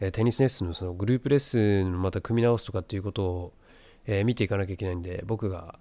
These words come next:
えー、フルチン状態にな-、なれたんで、えー、グループは五人まで拡張できるんでね。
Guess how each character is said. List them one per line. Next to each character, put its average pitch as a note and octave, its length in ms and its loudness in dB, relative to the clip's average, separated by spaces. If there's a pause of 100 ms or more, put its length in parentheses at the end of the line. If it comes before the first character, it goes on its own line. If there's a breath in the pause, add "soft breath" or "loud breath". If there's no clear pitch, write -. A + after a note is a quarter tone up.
え F#2 360 -6
ー、 - 40 -14
フ - 80 0
ル A#2+ 80 4
チ A#2+ 180 0
ン A2 220 0
状 A2+ 160 2
態 F2+ 180 -2
に F2 120 -4
な-、 G2+ 140 -2
な G#2 160 4
れ G#2+ 60 4
た G2 120 -8
ん E2+ 100 -6
で、 F2 200 -8 (540 soft breath)
え F2 380 -2
ー、 F2+ 40 -4
グ A2+ 120 2
ル A#2+ 140 6
ー - 40 -14
プ G2+ 80 -4
は F2 80 0
五 G2+ 140 4
人 C3 180 6
ま G2 100 2
で F2 200 -6 (100)
拡 - 180 -8
張 A2 160 0
で G2+ 100 2
き A2 100 -4
る F#2 60 -4
ん E2 60 -10
で E2+ 80 -10
ね。 E2 160 -14